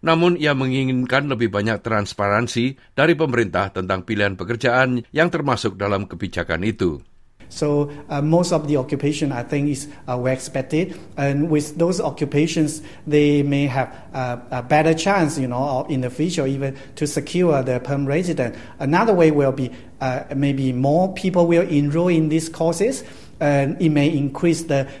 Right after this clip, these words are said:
Speaker 2: competitiveness, you know, uh, among those candidates a little bit.
Speaker 1: Menteri Dalam Negeri Claire O'Neil mengatakan perubahan itu dilakukan untuk membantu mengatasi kekurangan keterampilan di sektor-sektor tertentu.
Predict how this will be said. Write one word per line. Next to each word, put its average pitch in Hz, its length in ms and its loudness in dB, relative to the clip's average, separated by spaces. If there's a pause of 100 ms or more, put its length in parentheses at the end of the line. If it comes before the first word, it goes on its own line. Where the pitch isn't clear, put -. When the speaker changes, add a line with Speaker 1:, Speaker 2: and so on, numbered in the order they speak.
(120)
Speaker 2:
competitiveness, 151 1120 -2
you 139 140 -2
know, 131 180 -2 (240)
uh, 123 240 -4
among 143 400 2
those 147 240 2
candidates 151 480 0
a 123 80 -2
little 135 240 0
bit. 175 300 0 (540)
Speaker 1:
Menteri 143 320 4
Dalam 143 320 4
Negeri 127 320 2
Claire 110 320 2
O'Neil 101 320 0
mengatakan 123 720 0 (160)
perubahan 185 400 6
itu 165 240 4
dilakukan 123 560 2
untuk 98 320 -2
membantu 104 480 0
mengatasi 95 480 -2
kekurangan 95 560 -2
keterampilan 123 720 0 (160)
di 160 160 -2
sektor-sektor 123 800 -2
tertentu. 98 720 -4